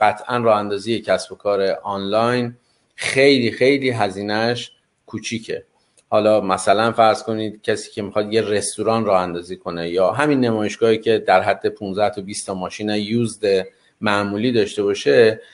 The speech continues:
دیگه سرمایه زیر دویست سی صد هزار دلار نمی‌تونه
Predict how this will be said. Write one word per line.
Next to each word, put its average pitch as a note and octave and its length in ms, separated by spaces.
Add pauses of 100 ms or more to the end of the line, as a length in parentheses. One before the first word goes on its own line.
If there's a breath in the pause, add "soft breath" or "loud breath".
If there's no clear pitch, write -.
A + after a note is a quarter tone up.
(160 loud breath)
دیگه D#3+ 220
سرمایه C3+ 600
زیر D3+ 240
دویست A#2+ 320
سی A2 80
صد A2 200
هزار G#2 300
دلار A2 420
نمی‌تونه A#2+ 880